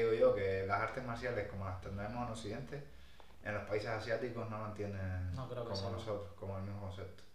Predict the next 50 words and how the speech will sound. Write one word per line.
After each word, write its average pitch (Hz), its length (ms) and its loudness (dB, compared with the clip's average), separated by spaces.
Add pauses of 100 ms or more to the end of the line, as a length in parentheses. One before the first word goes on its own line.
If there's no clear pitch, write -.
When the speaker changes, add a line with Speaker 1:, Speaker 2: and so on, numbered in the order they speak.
Speaker 1:
Y 120 100 -2
yo 117 120 2
quiero 127 240 8
verlo 98 220 2
así. - 180 -8 (560)
¿Sabes? - 240 10 (120)
Primero 139 300 10
me 110 100 4
gustaría 101 320 0
también 131 260 2
ver 107 100 2
el 104 120 0
Kodokan, 113 340 4
porque - 180 -2
me 95 80 -2
apuesto 107 360 -2
que 95 60 -2
lo 98 140 2
que 95 80 0
vemos 127 280 2
en 117 80 2
el - 60 -4
Kodokan 113 400 2
nos 113 100 -2
sorprende, 127 440 0 (540)
para 110 220 4
bien, - 340 -2 (400)
con 120 140 0
lo 110 100 2
que 147 60 8
Speaker 2:
Seguro. 160 160 8
Speaker 1:
conocemos 120 540 2
en, - 160 -6
en 110 100 -2
plan 110 200 -2
de 98 140 -2
judo. 92 160 -2 (120)
Y 101 60 -6
seguro 120 300 6
si 135 160 4
vamos 123 240 4
a 123 40 0
las - 120 -2
clases 123 260 -4
normales 120 380 2
más 117 120 -4
que - 80 -4
a 98 40 -2
las - 100 -4
clases 107 480 -2